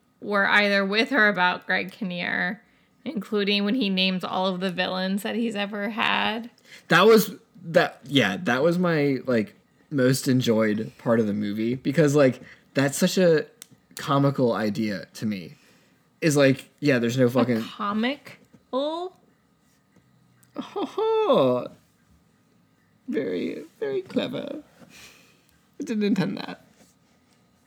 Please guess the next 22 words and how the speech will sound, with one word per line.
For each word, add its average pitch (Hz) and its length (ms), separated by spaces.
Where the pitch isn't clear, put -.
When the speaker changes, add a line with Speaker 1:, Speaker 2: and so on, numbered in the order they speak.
Speaker 2:
I 139 100
didn't 143 180
have 127 140
another, 113 340
uh, 95 220
thing 120 180
to 95 80
riff 104 200
off 85 200
of, 110 300
and 104 300
I 117 120
just 120 260
enjoyed, 123 440
uh, 120 400
the 143 220
idea. 156 560
It 170 140
felt 196 260
kinda 233 240
like 185 340
Incredibles-ish 143 960